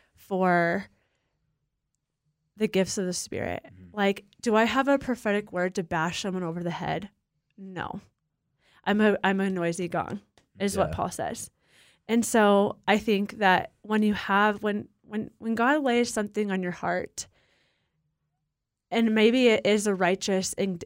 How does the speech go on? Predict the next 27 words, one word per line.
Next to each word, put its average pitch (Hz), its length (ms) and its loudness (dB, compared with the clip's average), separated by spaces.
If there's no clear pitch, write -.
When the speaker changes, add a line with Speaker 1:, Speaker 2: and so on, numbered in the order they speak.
Speaker 1:
indignation, 185 960 -2
Speaker 2:
Mm-hmm. - 180 -20
Speaker 1:
there 220 240 6
is 220 240 4
still 202 440 2
a 196 140 0
framework - 680 -8
that 190 160 -2
you 202 140 0
need 190 260 -2
to 175 460 -2
unroll 180 420 -2
it - 140 -6
in. - 80 -10
Speaker 2:
Mm-hmm. 113 760 -16
Speaker 3:
Mm-hmm. 104 120 -18
Speaker 1:
And 196 140 -4
it 190 160 -4
is 190 220 0
love. - 300 -8
Speaker 3:
Yeah. 90 260 -6
I 117 80 -10
think 127 220 -2
love 117 220 2
is 107 100 -6
so 117 580 0
powerful, 104 880 -6